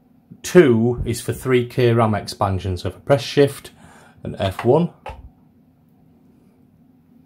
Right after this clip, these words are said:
we've got, we've got us three K ram expansion that you can see up here now, look.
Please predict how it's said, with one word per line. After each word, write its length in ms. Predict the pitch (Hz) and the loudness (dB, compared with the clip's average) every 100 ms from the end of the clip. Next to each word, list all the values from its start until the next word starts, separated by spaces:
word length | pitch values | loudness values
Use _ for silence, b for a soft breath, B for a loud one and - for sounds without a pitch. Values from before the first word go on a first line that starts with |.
| _ - - - | _ -20 -14 -6
we've 120 | 101 | 0
got, 180 | 104 110 | 0 2
we've 160 | 110 | 2
got 140 | 98 110 | 2 0
us 100 | - | 0
three 260 | 113 110 | -2 -2
K 240 | 101 113 104 | 2 2 4
ram 200 | 107 104 | 4 2
expansion 580 | 104 - 107 104 104 101 | -2 -2 -2 0 -2 -4
that 80 | |
you 100 | 101 | -4
can 120 | 98 95 | -4 -2
see 160 | 104 | -2
up 120 | 98 | -2
here 160 | 101 104 | 0 0
now, 200 | 104 110 | 2 2
look. 260 | 127 123 | 2 0